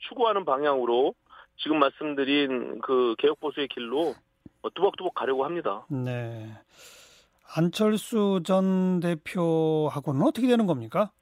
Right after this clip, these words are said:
Speaker 1: 안 대표께서의 뜻은 저도 사실상 정확하게 모르겠는데, 어쨌든 뭐, 최근에, 에, 복귀 의사를 표명하셨고,
Speaker 2: 예, 예.
Speaker 1: 예, 그것이 이제, 어, 지금의 상황으로 보면 바른미래당으로 복귀하기는 쉽지 않을 것 같아요.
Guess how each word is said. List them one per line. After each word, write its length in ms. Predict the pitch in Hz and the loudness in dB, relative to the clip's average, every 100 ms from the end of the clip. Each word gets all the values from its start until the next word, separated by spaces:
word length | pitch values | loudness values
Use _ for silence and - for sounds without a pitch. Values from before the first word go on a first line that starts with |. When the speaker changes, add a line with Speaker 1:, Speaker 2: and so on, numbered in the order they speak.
| _ _ _ - - - - - - - _ | _ _ _ -12 -8 -8 -10 -12 -14 -18 _
Speaker 1:
안 220 | - 127 | -4 -2
대표께서의 1160 | 151 160 - 175 165 160 165 165 160 175 156 165 - | 0 0 2 4 4 4 4 2 0 -2 0 -2 -2
뜻은 380 | 247 - 208 170 | -6 -4 -4 -4
저도 260 | - 156 190 | -4 -2 -2
사실상 560 | - 180 180 - 180 | -2 -2 -4 -2 -2
정확하게 400 | - 156 165 165 | 0 0 2 0
모르겠는데, 520 | 175 123 131 127 123 147 | 2 2 2 0 2 0
어쨌든 480 | 175 214 202 185 170 _ _ - _ | 2 0 2 0 -2 _ _ -20 _
뭐, 580 | 143 151 147 147 139 139 | 0 2 4 2 2 0
최근에, 320 | - 208 208 185 | 0 -2 0 2
에, 720 | 165 147 120 135 131 127 123 | 2 2 0 0 0 0 -2
복귀 420 | - - 190 165 151 | -2 -6 0 0 2
의사를 300 | 143 156 151 - | 2 2 0 -4
표명하셨고, 880 | 196 190 165 185 202 - 131 139 240 | -6 -4 -2 -4 -4 0 2 4 2
Speaker 2:
예, 60 | 175 | 2
예. 520 | 151 123 107 113 202 - | 2 0 -6 -6 -6 -2
Speaker 1:
예, 360 | 143 143 131 120 | 0 2 2 -2
그것이 340 | - 165 180 196 170 | -2 -2 -2 -4 -4
이제, 400 | 180 185 175 156 123 _ _ _ - | 0 2 2 0 -4 _ _ _ -4
어, 160 | 135 131 - | -2 -2 -4
지금의 260 | 180 214 | -2 0
상황으로 400 | 202 202 196 196 | 2 2 2 2
보면 260 | 165 165 185 | 0 0 -2
바른미래당으로 800 | - - 196 254 240 220 214 202 175 | -2 0 0 0 0 0 2 0 -2
복귀하기는 640 | 151 - 175 165 156 190 | -8 -6 -2 -2 -2 -4
쉽지 240 | - - | -4 -2
않을 140 | 240 185 | -2 -2
것 100 | 151 | -2
같아요. 380 | 135 - 110 | -4 -4 -8